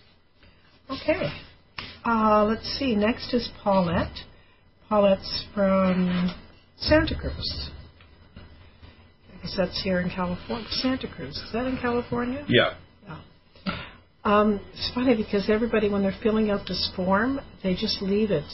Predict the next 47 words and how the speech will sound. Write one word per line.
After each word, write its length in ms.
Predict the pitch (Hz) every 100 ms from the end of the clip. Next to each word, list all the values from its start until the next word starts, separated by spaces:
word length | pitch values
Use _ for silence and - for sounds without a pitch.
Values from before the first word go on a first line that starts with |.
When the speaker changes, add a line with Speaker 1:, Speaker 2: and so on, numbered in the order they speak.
| - 170
Speaker 1:
Alabama. 720 | 185 185 185 185 185 156 135 - -
It's 120 | -
on 180 | 165 165
the 60 | 160
number 340 | 170 165 175
one. 340 | 165 165 151 - -
<laughs> 100 | -
You 140 | - -
know, 160 | 226
they 140 | 240 214
always 340 | 214 214 208
leave 200 | 208 214
it 100 | 190
just 260 | 208 190 196
at 80 | 190
Alabama. 560 | 180 180 160 185 190
Speaker 2:
Yeah. 60 | 208
Speaker 1:
And 0 |
I, 240 | 247 269
and 100 | 240
I 140 | 277 339
used 160 | -
to 60 | 240
think, 140 | 240
"Oh, 280 | 247 294 262 -
from 160 | 220
Alabama. 500 | 220 214 214 208 233
We're 120 | 202 208
getting 180 | 240
a 20 | 202
lot 240 | 196 220
of 80 | 233
people 260 | 226 226 202
from 120 | 196
Alabama." 320 | 185 185 185
Speaker 2:
Yeah, 220 | 196 190 185
I 80 |
know. 360 | 180 175 165 - -
Speaker 1:
But 160 | 226 -
then 180 | 247 247
I 100 | 233
look 200 | 226 226
at 100 | 226
the 100 | 208
city, 440 | - 240 226 190
Santa 440 | 185 214 214 220 214
Cruz. 640 | - 170 175 208 -